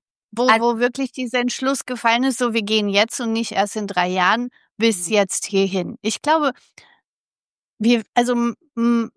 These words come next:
Speaker 1: meine Wahrheit ist, dass wir die ganze Zeit geführt werden, aber wir
Speaker 2: Amen.
Speaker 1: haben wie irgendwie nicht gelernt, diese Zeichen zu sehen, die richtig zu deuten. Und
Speaker 2: Ja.
Speaker 1: deswegen möchte ich da mehr wissen, was
Speaker 2: Ja.
Speaker 1: du jetzt so erfahren hast
Speaker 2: Ja.
Speaker 1: und, ähm,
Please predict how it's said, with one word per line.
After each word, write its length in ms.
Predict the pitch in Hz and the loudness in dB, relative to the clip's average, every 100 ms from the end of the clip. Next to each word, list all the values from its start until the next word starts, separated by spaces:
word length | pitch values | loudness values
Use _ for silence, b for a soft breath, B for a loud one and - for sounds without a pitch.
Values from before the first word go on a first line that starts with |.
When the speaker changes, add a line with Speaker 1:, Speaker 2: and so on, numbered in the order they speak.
| 240 226 226 | -4 -2 2
Speaker 1:
meine 320 | 220 233 247 | 2 2 2
Wahrheit 380 | 220 220 233 226 | 2 2 0 0
ist, 180 | 233 - | -2 -2
dass 160 | 220 - | -4 -2
wir 100 | 202 | -6
die 160 | 190 | -8
ganze 400 | - 165 165 - | -10 -10 -8 -6
Zeit 340 | 254 - 262 247 | -6 0 -2 -2
geführt 420 | 269 - 269 - | -8 -2 -4 2
werden, 220 | 254 254 | 2 4
aber 160 | 233 220 | 4 2
wir 60 | |
Speaker 2:
Amen. 80 | 220 | 2
Speaker 1:
haben 120 | 247 | 4
wie 100 | 269 | 2
irgendwie 420 | - 240 277 262 269 | 4 4 4 4 6
nicht 320 | 269 277 - | 6 4 0
gelernt, 760 | 247 226 240 269 240 262 - | 0 0 2 2 2 2 -2
diese 220 | 233 220 | -2 -2
Zeichen 520 | 214 - 226 240 - 220 | -4 -2 -2 0 -2 -2
zu 160 | 214 | -4
sehen, 280 | 202 214 202 | -4 -4 -2
die 100 | 202 | -4
richtig 420 | 202 214 - 208 | -4 -6 -6 -10
zu 140 | - 196 | -6 -4
deuten. 460 | 214 202 185 214 | 0 0 -2 -6
Und 60 | 226 B B | -6 B B
Speaker 2:
Ja. 100 | 226 | -2
Speaker 1:
deswegen 380 | 254 285 277 262 | 0 2 2 4
möchte 320 | 262 - - | 2 0 0
ich 180 | 269 - | -2 0
da 180 | 233 220 | 2 2
mehr 280 | 247 240 | 4 2
wissen, 400 | 233 294 - 254 | 2 -2 0 0
was 160 | 233 226 | 4 4
Speaker 2:
Ja. 80 | 220 | 2
Speaker 1:
du 100 | 254 | 0
jetzt 460 | 226 240 247 - - - | 0 0 0 -8 -12 -8
so 320 | 233 214 277 | -6 0 2
erfahren 640 | 302 226 220 233 233 220 208 | 4 2 0 2 4 4 0
hast 260 | 202 202 | -2 -2
Speaker 2:
Ja. 140 | 196 196 | 0 0
Speaker 1:
und, 400 | 202 202 202 202 | 0 -2 -2 -4
ähm, 440 | 202 196 190 208 | -2 0 0 -4